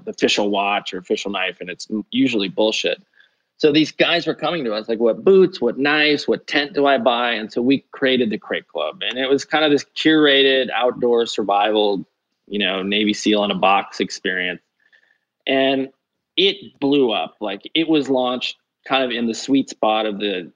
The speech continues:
the, the subscription box craze, right? Everybody wanted it. It was like, "I want a freaking, you know, wha-,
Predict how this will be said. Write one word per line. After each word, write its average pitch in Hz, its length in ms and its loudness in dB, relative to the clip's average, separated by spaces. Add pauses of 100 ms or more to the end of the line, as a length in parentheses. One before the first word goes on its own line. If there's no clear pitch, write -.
the, 98 500 -4 (540)
the 110 160 -8
subscription 120 720 -2
box 110 360 0
craze, 92 600 0
right? 101 240 -4
Everybody 135 600 2
wanted 104 260 -6
it. 104 80 -6
It 107 40 -4
was 113 120 -4
like, 113 160 0
"I 123 80 2
want 127 200 4
a 113 60 -2
freaking, 110 540 0 (720)
you 107 140 -8
know, 101 140 -4
wha-, 104 240 -2